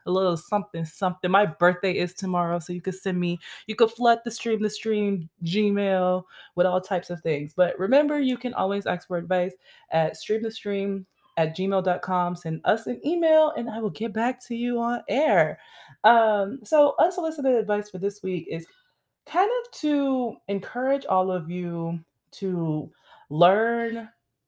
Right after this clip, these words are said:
about mental illness in a substantial way. You know, we,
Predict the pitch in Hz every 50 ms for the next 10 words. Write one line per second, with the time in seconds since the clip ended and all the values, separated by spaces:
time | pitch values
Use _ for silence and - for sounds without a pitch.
0 | _ _ - 170 156 170 160 147 139 156 151 156 156 - - - 143 143 147 147
1 | 147 - 147 147 147 - 143 - - - 147 139 139 - - 143 139 - - 71
2 | - - - _ - - - - - _ - 160 160 156 147 147 143 143 156 160
3 | 165 165 165 165 160 160 160 - _